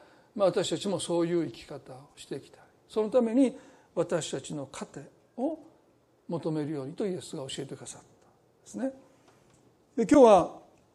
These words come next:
この箇所をもう一度とどまりたいんですけども、「私たちの日ごとの糧を今日も与えてください」というこの祈りが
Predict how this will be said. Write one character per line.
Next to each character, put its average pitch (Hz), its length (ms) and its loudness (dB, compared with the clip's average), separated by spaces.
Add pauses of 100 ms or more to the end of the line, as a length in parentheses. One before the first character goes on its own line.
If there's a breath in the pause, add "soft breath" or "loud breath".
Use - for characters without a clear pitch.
(720)
こ 247 100 2
の 233 120 10
箇 208 100 4
所 190 140 8
を 160 40 4
も 180 120 4
う - 20 4
一 175 120 -2
度 190 100 6
と 196 120 -2
ど 196 80 4
ま 196 100 6
り 185 80 2
た 170 100 0
い 151 60 2
ん - 20 0
で 139 100 -2
す - 80 -10
け 147 80 -6
ど 151 120 -4
も、 185 240 2 (3500)
「私 247 360 8
た 214 120 4
ち 220 80 -6
の 185 60 -2
日 160 80 -2
ご 202 140 6
と 202 120 0
の 196 120 -2
糧 196 240 0
を 175 100 6
今 214 140 4
日 202 60 6
も 175 100 4
与 170 40 2
え - 20 0
て 170 100 0
く 165 80 -2
だ 175 140 0
さ 214 140 0
い」 208 80 2
と 196 60 -4
い 180 40 6
う 160 40 2
こ 175 100 -4
の 185 140 0
祈 180 260 0
り 175 40 -4
が 185 300 2